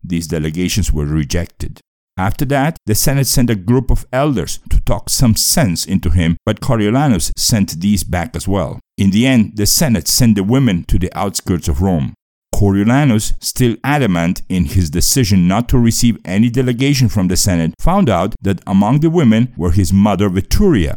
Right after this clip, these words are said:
his wife Volumnia, and that the latter even brought his two youngest children with her. According to some historians, we are talking about some five hundred women in total, but other versions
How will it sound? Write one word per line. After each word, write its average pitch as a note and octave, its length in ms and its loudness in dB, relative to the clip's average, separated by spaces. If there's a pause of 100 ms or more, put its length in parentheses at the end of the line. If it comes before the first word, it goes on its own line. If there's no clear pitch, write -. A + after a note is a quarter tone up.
his G2+ 220 2
wife F#2 320 0
Volumnia, A2+ 760 2
and G2+ 220 0
that F#2+ 140 0
the G2 80 -2
latter C#3 480 0
even B2+ 260 2
brought G#2+ 260 -2
his - 220 -2
two E3 200 2
youngest A2+ 440 0
children G2 400 0
with - 100 -2
her. A2 280 2 (360)
According A#2 400 0
to B2+ 120 2
some C#3 180 2
historians, C3 720 2
we A#2 100 2
are B2+ 40 0
talking B2 340 -2
about F#2 300 -4
some F#2 480 2
five F2+ 340 -4
hundred F2 240 0
women F2+ 320 2
in D2+ 80 0
total, F#2 480 2
but F#2+ 240 -4
other F3 200 -2
versions G#2+ 600 0